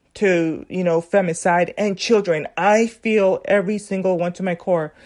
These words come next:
So even when it's people from my church who lose, you know, family, friends, or they feel, I, I feel it. So, um, and I've talked about this before, but there's one couple in particular. I mean, if you talk about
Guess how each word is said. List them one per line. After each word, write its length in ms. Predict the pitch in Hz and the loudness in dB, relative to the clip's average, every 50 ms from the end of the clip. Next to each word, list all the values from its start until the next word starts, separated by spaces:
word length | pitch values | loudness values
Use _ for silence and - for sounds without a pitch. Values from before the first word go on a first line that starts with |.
| - - - - - | -20 -20 -20 -20 -16
So 360 | - - 240 220 220 214 - | -2 2 4 4 4 4 2
even 440 | - 220 240 254 262 277 269 262 247 | 0 0 0 2 2 2 2 2 2
when 120 | 247 233 | 2 0
it's 240 | 226 214 208 - - | 0 -2 -4 -6 -12
people 400 | - - 233 233 233 - 220 214 | -8 -4 -4 -4 -2 -2 -4 -4
from 260 | - - 202 196 196 | -2 -2 -2 -2 0
my 160 | 196 185 175 | 0 -2 -4
church 500 | 170 - - 214 214 202 196 196 - - | -4 -6 -4 0 0 2 0 0 -4 -6
who 360 | - 208 202 190 185 185 185 | -4 -2 -2 0 -2 -2 -2
lose, 600 | 180 180 196 202 196 196 202 196 196 190 180 - | -2 -2 0 0 0 0 -2 -2 -4 -6 -6 -6
you 100 | 190 190 | -4 -4
know, 220 | 180 175 170 165 160 | -2 -2 -2 -4 -6
family, 640 | - - - - 175 156 160 170 165 160 160 160 160 | -8 -8 -6 -4 -4 -4 -4 -4 -4 -6 -6 -8 -8
friends, 720 | 160 - _ - 160 160 160 160 156 156 156 156 160 - _ _ _ - - - _ _ _ _ - | -10 -12 _ -8 -6 -4 -4 -4 -6 -8 -10 -12 -14 -18 _ _ _ -20 -20 -20 _ _ _ _ -2
or 200 | - 185 185 190 | 0 2 2 4
they 140 | 190 190 190 | 4 2 2
feel, 300 | - - 214 214 214 - | 2 2 2 4 4 2
I, 320 | - 180 190 180 185 170 - - _ - | 2 2 2 2 2 0 -6 -12 _ -4
I 160 | - 165 160 | -2 0 0
feel 400 | 165 - - - 208 214 208 175 | -2 -4 -6 0 4 4 4 6
it. 240 | 160 143 - - - - - - - _ | 4 2 0 -2 -10 -20 -20 -20 -20 _
So, 520 | - - 247 220 208 202 202 202 - - - | -2 2 4 6 6 6 4 4 2 0 -2
um, 640 | 190 196 196 190 190 185 175 175 175 165 175 185 180 - _ _ _ _ _ - - | -2 -2 -2 -2 -2 -2 -2 -4 -4 -6 -8 -10 -12 -14 _ _ _ _ _ -8 -2
and 100 | 202 226 | 2 2
I've 120 | 247 247 | 2 2
talked 200 | 254 277 262 254 | 2 0 -2 0
about 220 | 240 214 214 202 208 | 2 2 2 2 0
this 100 | 196 190 | -2 -6
before, 460 | 190 185 180 - 226 233 220 208 190 | -6 -8 -2 2 4 6 6 6 4
but 160 | 160 190 - | 2 -2 -2
there's 240 | - 196 196 185 - | -2 -2 -2 -2 -4
one 340 | 175 185 208 214 220 220 214 | -4 -2 -2 0 0 -2 -4
couple 320 | - - 240 226 226 233 | -4 -4 -4 -2 0 0
in 80 | 208 202 | -2 -2
particular. 720 | 190 175 - - 349 - - 302 247 196 185 175 170 - - - - - - _ | -4 -4 -4 -4 -4 0 0 2 2 2 2 2 0 -2 -10 -20 -20 -20 -18 _
I 180 | - 269 302 294 | 0 2 2 2
mean, 260 | 285 285 277 269 269 | 2 2 2 0 0
if 260 | 254 - 262 254 254 | 0 2 0 0 0
you 220 | 240 240 262 294 302 | -2 -2 -2 -2 -2
talk 280 | - 302 294 294 285 | -2 -2 -2 0 2
about 640 | 294 262 220 220 208 202 196 190 190 190 185 - - | 0 2 2 2 2 2 2 2 2 2 0 0 -2